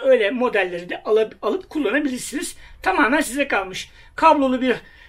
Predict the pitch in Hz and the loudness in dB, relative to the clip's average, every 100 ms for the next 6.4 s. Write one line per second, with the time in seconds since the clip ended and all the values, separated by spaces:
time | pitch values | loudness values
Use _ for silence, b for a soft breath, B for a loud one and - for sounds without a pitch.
0 | B _ - 254 247 233 254 - 302 269 | B _ -4 2 2 0 -4 -4 -6 -2
1 | 294 294 370 - 226 294 208 208 269 - | -2 -2 -6 -6 -6 -2 -4 -2 -4 0
2 | 226 240 202 196 185 214 254 247 220 214 | 0 4 2 0 -6 -2 -2 0 -2 -2
3 | 233 233 320 330 277 - - - 269 294 | -2 -2 0 4 4 2 -6 -4 -2 -2
4 | - _ - - 247 254 214 202 269 262 | -4 _ -8 -8 -6 -4 -4 -4 -4 -6
5 | 233 208 247 220 233 190 240 302 - b | -4 -2 -2 -2 -2 -2 -6 -6 -8 b
6 | b - 254 311 | b -4 -2 -2